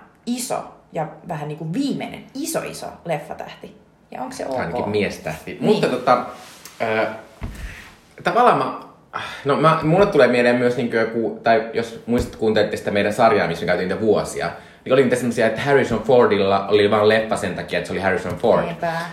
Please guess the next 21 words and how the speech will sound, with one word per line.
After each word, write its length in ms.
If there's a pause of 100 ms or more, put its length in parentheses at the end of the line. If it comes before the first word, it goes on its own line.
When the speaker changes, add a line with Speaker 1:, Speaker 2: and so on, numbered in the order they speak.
(160)
Speaker 2:
Ja 60
sit 100
mä 140
ajattelen, 300
että 100
se 80
tavallaan 420
sopii 540
tähän, 380
me, 260 (180)
tähän 220
keskusteluun 600
myös, 180
että 180
must, 220 (480)
must 140
näissä 360
miehissä 480
on 60
kaikissa 280
semmonen 480